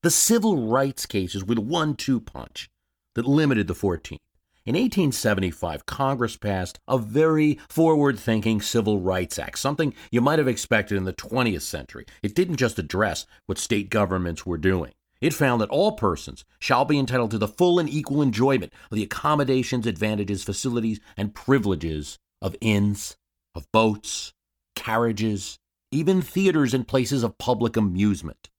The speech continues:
The Supreme Court, eight years later, ruled it unconstitutional. Justice Bradley wrote a court decision which found that no part of the Fourteenth Amendment applied to private actions, only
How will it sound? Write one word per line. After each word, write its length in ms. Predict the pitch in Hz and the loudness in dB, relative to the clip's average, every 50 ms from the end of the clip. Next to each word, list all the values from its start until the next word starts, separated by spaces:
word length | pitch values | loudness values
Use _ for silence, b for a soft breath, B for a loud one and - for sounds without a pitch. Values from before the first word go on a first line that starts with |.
| _ _ _ | _ _ _
The 100 | - 120 | -2 0
Supreme 460 | - - 135 107 143 165 170 170 170 | 2 2 0 2 2 2 2 2 0
Court, 420 | - - - 143 117 87 71 - _ _ _ _ _ _ _ _ _ _ _ | 0 0 2 2 2 2 0 -6 _ _ _ _ _ _ _ _ _ _ _
eight 280 | 90 98 107 120 123 | -2 0 2 2 2
years 360 | 123 123 131 131 131 123 104 | 2 2 4 4 4 2 2
later, 460 | 110 117 113 107 98 - 71 65 71 - _ _ _ _ _ _ _ _ _ _ _ _ | 2 2 4 2 2 0 -4 -8 -10 -12 _ _ _ _ _ _ _ _ _ _ _ _
ruled 360 | 80 87 101 113 117 113 113 104 | 0 2 4 4 6 4 4 2
it 120 | 117 110 | 2 0
unconstitutional. 1200 | 104 98 95 98 - - - 90 90 - - - 95 82 - 90 82 76 - - 71 64 57 - _ _ _ _ _ _ _ _ _ _ _ - | 0 -2 -2 -2 -4 -4 -6 -6 -6 -6 -6 -8 -8 -6 -4 -6 -6 -6 -8 -10 -12 -14 -14 -18 _ _ _ _ _ _ _ _ _ _ _ -4
Justice 480 | - 95 95 104 101 - 127 113 - | 0 2 2 2 2 0 -2 -2 -2
Bradley 400 | - - 113 113 113 107 107 113 | 0 0 2 2 4 2 2 2
wrote 180 | 110 107 104 98 | 2 2 0 0
a 60 | 98 | -2
court 300 | - - 139 139 135 135 | -2 0 0 0 2 0
decision 380 | 131 120 - 123 120 104 117 110 | -2 -2 0 -2 0 0 0 -2
which 140 | 110 107 | -2 -2
found 460 | - - - 117 110 98 92 92 90 - b b b b | -6 -4 -2 -2 0 0 -2 -2 -4 -6 b b b b
that 120 | - 104 107 | -4 -2 0
no 280 | 131 135 139 135 135 | 2 4 4 4 4
part 300 | 131 - - 117 113 110 | 2 0 0 2 2 2
of 60 | 107 95 | 2 0
the 60 | 98 | -4
Fourteenth 500 | - - 113 107 104 - - 107 101 - | 0 2 2 2 2 0 -2 -2 -2 -2
Amendment 380 | 98 90 92 90 87 90 87 | -2 -2 -2 -2 -2 -2 -4
applied 480 | 85 - - - 92 85 85 82 82 - _ _ _ _ _ - | -6 -8 -6 -4 -4 -2 -2 -4 -6 -8 _ _ _ _ _ -14
to 60 | 87 | -14
private 420 | - - - 95 98 98 90 92 | -14 -8 0 2 2 2 2 0
actions, 600 | 87 85 82 80 - - - 67 - - - - _ _ _ _ _ _ _ | -2 -2 -4 -6 -10 -10 -12 -12 -14 -16 -20 -20 _ _ _ _ _ _ _
only 600 | - 139 160 165 151 127 101 90 82 78 78 78 | 2 4 4 6 4 4 2 0 -2 -4 -8 -10